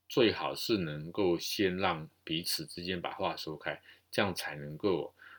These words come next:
让你整个团队运作是比较没有问题的。这是这一集跟大家分享的主题，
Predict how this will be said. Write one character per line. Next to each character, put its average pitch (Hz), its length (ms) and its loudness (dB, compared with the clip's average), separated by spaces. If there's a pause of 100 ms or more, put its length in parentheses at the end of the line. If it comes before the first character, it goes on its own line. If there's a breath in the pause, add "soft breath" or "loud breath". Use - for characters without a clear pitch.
(120 loud breath)
让 95 200 0
你 76 100 -6
整 69 200 -6
个 71 80 -8
团 - 300 -10
队 190 140 4
运 - 140 -2
作 82 220 -4
是 - 320 -6 (240)
比 - 80 -20
较 87 160 -2
没 78 120 -4
有 71 80 -2
问 82 180 -4
题 - 160 -14
的。 - 80 -20 (1400 loud breath)
这 170 80 2
是 185 180 2
这 175 140 10
一 170 80 12
集 131 240 4
跟 147 200 8
大 143 160 12
家 131 220 12
分 135 240 6
享 95 260 6
的 80 120 2
主 - 240 -4
题， - 340 -4